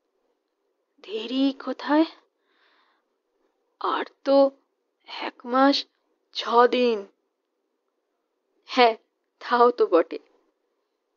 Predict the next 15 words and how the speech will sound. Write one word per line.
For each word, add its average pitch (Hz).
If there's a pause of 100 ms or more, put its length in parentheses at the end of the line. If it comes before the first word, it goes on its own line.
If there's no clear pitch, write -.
(200)
জন্মদিনটা 247 (920)
তোমরা 269 (640)
ঘটা 220
করে 247 (840)
করবে 233
তো? 302 (1120)
জয়মোহন 330
পলকে 311
রাগ 247 (160)
ভুলেছেন। - (880)
শিশুর 349
হাসিতে 302
ভরে 277
গেছে -
মুখ। 202